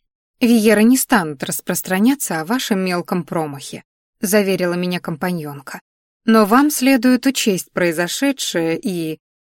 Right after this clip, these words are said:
не снимать перчаток. Я обещаю.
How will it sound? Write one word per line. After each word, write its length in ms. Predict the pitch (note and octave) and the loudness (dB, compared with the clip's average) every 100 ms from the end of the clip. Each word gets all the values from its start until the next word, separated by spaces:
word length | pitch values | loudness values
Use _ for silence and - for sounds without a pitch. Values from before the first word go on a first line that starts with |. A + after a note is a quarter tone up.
| _ _ | _ _
не 200 | A#3 A3+ | 2 2
снимать 420 | - A3 A3 C4 | 4 4 4 2
перчаток. 720 | - G#3+ - E3+ C#3 - - - _ _ - | -2 -6 -6 -8 -10 -18 -20 -20 _ _ -4
Я 220 | G#3+ A#3 | 2 4
обещаю. 640 | G#3+ A3+ - F3 D3 C#3 | 4 0 -2 -4 -6 -14